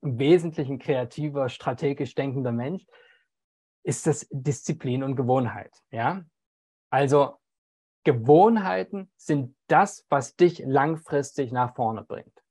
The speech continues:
Das sind nicht die einzelnen Aktionen. Das möchte ich dir,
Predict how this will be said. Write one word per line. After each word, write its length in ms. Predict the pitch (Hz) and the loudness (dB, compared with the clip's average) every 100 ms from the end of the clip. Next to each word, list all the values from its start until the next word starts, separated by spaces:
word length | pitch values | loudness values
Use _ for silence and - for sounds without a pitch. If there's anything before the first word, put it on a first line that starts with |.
| _ - | _ -8
Das 160 | 127 | -2
sind 220 | 156 127 | -2 0
nicht 360 | 165 233 226 - | 4 4 4 -2
die 120 | - | -2
einzelnen 500 | 156 170 165 160 139 | 0 -2 -2 -4 -2
Aktionen. 360 | 131 - 143 127 | -4 -4 -4 -2
Das 140 | 127 | 0
möchte 280 | 151 151 156 | 2 2 0
ich 60 | - | 0
dir, 220 | 147 | 0